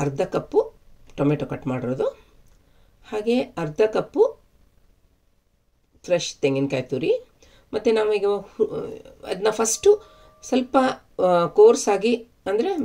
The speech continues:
ತರಿ ತರಿಯಾಗಿ ರುಬ್ಕೊಳ್ಳಿ. ಅದ್ರ ನಂತರ ನಾವು ಇವಾಗ ಹುರಿದಿದ್ದ ಮಸಾಲೆ ಎಲ್ ಪದಾರ್ಥಗಳಿದೆಯಲ್ಲ ಅದನ್ನು ಹಾಕ್ಕೊಳ್ಳಿ. ಸ್ವಲ್ಪ ಕೊತ್ತಂಬರಿ ಸೊಪ್ಪು ಮೂರು ಟೇಬಲ್ ಸ್ಪೂನ್ ಹಾಕ್ಕೊಂಡು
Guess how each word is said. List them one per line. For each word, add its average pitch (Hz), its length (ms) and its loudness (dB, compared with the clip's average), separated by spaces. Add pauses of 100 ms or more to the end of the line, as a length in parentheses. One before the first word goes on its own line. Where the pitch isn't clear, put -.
(120)
ತರಿ 190 220 2
ತರಿಯಾಗಿ 175 360 2
ರುಬ್ಕೊಳ್ಳಿ. - 440 -2 (460)
ಅದ್ರ 214 260 2
ನಂತರ 226 180 0 (100)
ನಾವು 214 180 2
ಇವಾಗ 202 180 0 (480)
ಹುರಿದಿದ್ದ 190 460 0
ಮಸಾಲೆ 196 380 0 (360)
ಎಲ್ 170 180 -4
ಪದಾರ್ಥಗಳಿದೆಯಲ್ಲ 180 720 0 (100)
ಅದನ್ನು 127 300 -2
ಹಾಕ್ಕೊಳ್ಳಿ. 285 360 -4 (2250)
ಸ್ವಲ್ಪ 311 260 0 (100)
ಕೊತ್ತಂಬರಿ 240 380 4
ಸೊಪ್ಪು 175 200 0 (140)
ಮೂರು 196 180 2
ಟೇಬಲ್ 139 240 4
ಸ್ಪೂನ್ 147 240 -6 (400)
ಹಾಕ್ಕೊಂಡು 147 560 -2